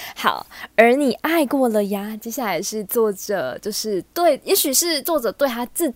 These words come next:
己说的话，也是对我们说的话，所以你也可以对自己这样子说，就是也许没有人爱过你，但是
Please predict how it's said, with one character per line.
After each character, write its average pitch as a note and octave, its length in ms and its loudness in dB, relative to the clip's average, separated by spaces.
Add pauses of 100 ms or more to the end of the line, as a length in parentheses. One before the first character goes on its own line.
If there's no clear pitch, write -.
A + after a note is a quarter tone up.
己 F3 160 -8
说 G3 240 -4
的 D#3+ 100 0
话， - 340 -4 (360)
也 A3 120 4
是 B3+ 380 0 (100)
对 D4 240 4 (280)
我 G#3+ 240 0
们 G3+ 280 -4 (160)
说 A3 360 -2
的 G3+ 120 0
话， G3+ 400 -10 (320)
所 A3+ 160 2
以 A3 60 4
你 A#3 220 0
也 D4 100 4
可 C4 160 -6
以 A#3 60 -8
对 A#3 220 -8
自 B3+ 260 -6
己 - 240 -12
这 - 100 -14
样 F3+ 180 -12
子 E3+ 140 -16
说， F#3+ 480 -6 (180)
就 A3+ 240 8
是 A3+ 320 4
也 A#3+ 240 8
许 C#4 480 4 (280)
没 A3+ 120 0
有 B3 120 4
人 F#3+ 120 0
爱 G#3+ 140 -4
过 G3 240 -10
你， - 180 -16
但 G#3+ 220 -4
是 G#3+ 320 -4